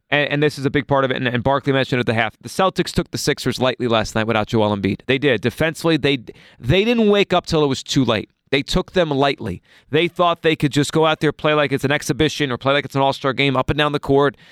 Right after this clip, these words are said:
and the Sixers couldn't play enough defense to stop them, and they would just win a shootout. That, you could see it early. The Celtics didn't take the Sixers seriously without Joel Embiid. So part of it is the Sixers, re-, uh, excuse me, the Celtics' reaction to no Joel Embiid. But the other part is,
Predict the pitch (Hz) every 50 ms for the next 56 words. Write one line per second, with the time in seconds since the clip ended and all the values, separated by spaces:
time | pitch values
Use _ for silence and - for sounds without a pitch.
0 | - _ - - 143 135 - - 160 - - 135 - - 156 143 131 147 143 139
1 | 139 139 107 - 143 143 127 - 131 127 - - 107 - 151 135 131 - - 127
2 | 120 120 127 127 131 135 143 143 135 135 123 - 135 131 123 - - - 120 104
3 | 104 104 - - 151 175 - - 185 180 165 - 151 - - - - - - -
4 | 294 285 226 - - - _ _ _ _ - - _ _ _ 196 202 208 190 175
5 | 151 139 139 - - 190 185 180 - 196 185 - - 190 165 147 170 170 - 147
6 | - - 165 165 - - 156 139 - - - 180 185 180 170 147 120 - - 120
7 | 113 110 107 98 - _ _ _ - - _ - 147 139 151 139 139 - - 139
8 | 135 131 131 127 110 123 110 - - 156 151 - - 143 202 247 254 226 165 -
9 | 143 143 139 143 117 - - 139 - - 196 196 - - 185 175 123 139 151 156
10 | - - 135 120 117 - 147 131 104 113 - - 185 185 180 - 151 - - 139
11 | 139 147 180 240 - - - 143 120 113 117 107 - - - - _ _ - 170
12 | 165 170 160 - 151 156 147 135 131 127 120 110 123 - - - _ _ _ _
13 | _ _ - 247 - 233 220 262 320 349 - - 170 147 139 127 117 123 135 -
14 | -